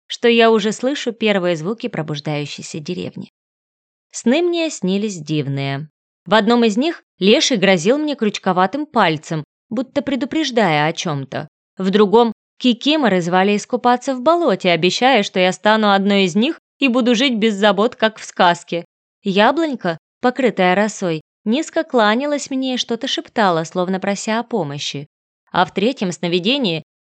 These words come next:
печь манила меня ароматами свежей выпечки,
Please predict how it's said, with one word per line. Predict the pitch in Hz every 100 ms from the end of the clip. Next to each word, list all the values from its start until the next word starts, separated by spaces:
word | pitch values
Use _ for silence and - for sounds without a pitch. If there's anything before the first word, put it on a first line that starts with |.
| _
печь | 320 262 185 170
манила | 156 175 175 165
меня | 170 170 165
ароматами | 170 175 208 247 190
свежей | 165 - 185 214
выпечки, | 220 175 151 - - 143